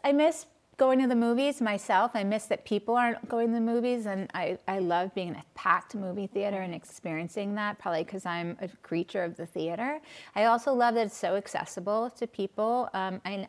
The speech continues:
obviously they have to pay for subscriptions and stuff like that, but, but the fact that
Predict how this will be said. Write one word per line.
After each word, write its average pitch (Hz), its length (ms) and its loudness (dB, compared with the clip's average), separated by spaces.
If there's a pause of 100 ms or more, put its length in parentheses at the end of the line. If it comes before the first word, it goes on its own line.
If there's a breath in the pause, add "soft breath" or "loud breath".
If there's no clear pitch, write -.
obviously 185 380 -2
they - 60 -6
have 151 120 -8
to - 80 -14
pay 160 240 -6
for - 160 -12
subscriptions - 760 -8
and 151 100 -12
stuff - 220 -10
like - 220 -10
that, - 240 -4
but, - 180 -8 (440 soft breath)
but 214 180 0
the 214 100 -2
fact - 300 -2
that - 260 -2